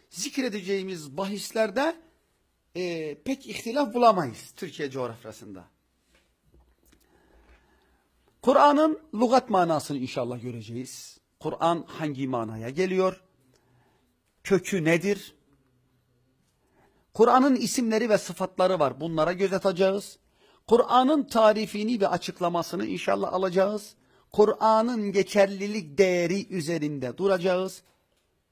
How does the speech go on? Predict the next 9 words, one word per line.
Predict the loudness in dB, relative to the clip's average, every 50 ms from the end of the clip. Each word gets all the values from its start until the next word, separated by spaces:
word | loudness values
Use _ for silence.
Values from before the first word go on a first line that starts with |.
| _ 4
Beş, | 6 6 6 4 -2 -8 -8
müştek-, | -6 -6 -6 -6 -6 -8 -6 -8 -8 -8 _ _
müsteşriklerin | -8 -8 -6 -8 -8 -6 -6 -6 -6 -6 -8 -10 -10 -6 -4 -4 -4 -2 -4 -6
Kur'an'a | -6 -4 -2 0 0 0 0 0
yaklaşımlarını | -2 -2 -4 -6 -10 -10 -10 -10 -8 -6 -6 -4 -4 -2 -2 -2
inşallah | -4 -4 -6 -6 -8 -6 -6 -6 -6 -6 -6 -8 -12 _ _ _ _ _ _ _ _ _ _ _ _ _
işleyeceğiz. | -12 -12 -10 -6 -4 -2 -2 0 0 0 0 0 0 -2 -4 -10 -14 -20 -20 _ _ _ _ _ _ _ _ _ _ _ _ _ _ _ _ _ _ _ _ _ _ _ _ _ _ _ _ _ _ -2
Ki | 2 2 2 2 0 -4 -10 -12
zannediyorum, | 0 4 4 4 4 4 0 -2 -2 -2 -2 -2 -2 -4 -6